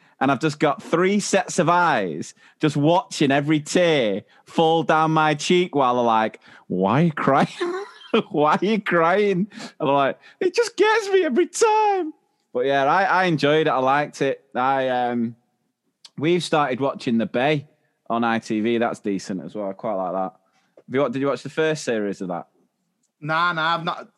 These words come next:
Speaker 2: Like, honestly, we're nowhere really on series.
Speaker 1: No.
Speaker 2: <laughs> Um,
Speaker 1: But, but just on that point
Speaker 2: Yeah.
Speaker 1: where you were saying about, um,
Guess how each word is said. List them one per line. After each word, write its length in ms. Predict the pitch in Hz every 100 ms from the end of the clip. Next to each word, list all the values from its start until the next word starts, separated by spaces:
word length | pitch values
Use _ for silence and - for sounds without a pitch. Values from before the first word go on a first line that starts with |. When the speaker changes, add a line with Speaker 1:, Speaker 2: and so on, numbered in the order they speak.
| 170 160
Speaker 2:
Like, 380 | 175 170 - _ _ 156
honestly, 540 | 180 170 - 160 135
we're 340 | 127 147 165
nowhere 460 | 151 139 147 151 143
really 260 | 139 131 127
on 140 | 120
series. 640 | - 131 123 120 104 - - -
Speaker 1:
No. 380 | 120 110 104 90 - 190
Speaker 2:
<laughs> 140 | 254 - 381 - 508 - - - 143 _ - - - - 143
Um, 560 | 139 131 127 123 120 _ _ _ _ _
Speaker 1:
But, 120 | 160 160
but 40 |
just 280 | 196 196 -
on 160 | 196 190
that 200 | 180 -
point 300 | 196 196 117
Speaker 2:
Yeah. 100 | 117
Speaker 1:
where 100 | 127
you 120 | 127
were 80 | 123
saying 360 | - 135 127
about, 500 | 123 123 120 117 110 110
um, 580 | 110 110 107 107 107